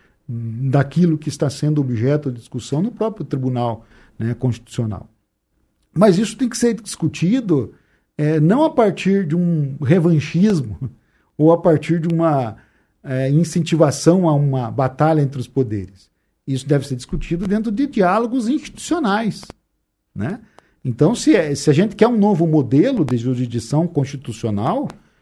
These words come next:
eu acho que é legítimo a gente pensar em modelos diferentes,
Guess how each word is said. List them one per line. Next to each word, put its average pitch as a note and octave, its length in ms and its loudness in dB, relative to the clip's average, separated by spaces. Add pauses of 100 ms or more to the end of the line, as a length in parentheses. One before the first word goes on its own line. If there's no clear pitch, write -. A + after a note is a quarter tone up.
(140)
eu B2 140 0
acho B2+ 180 0
que - 120 2
é - 20 4
legítimo D3 680 2
a C3+ 40 2
gente B2+ 260 -2
pensar C#3+ 580 -2
em - 20 0
modelos C3 480 -2
diferentes, A#2+ 640 -8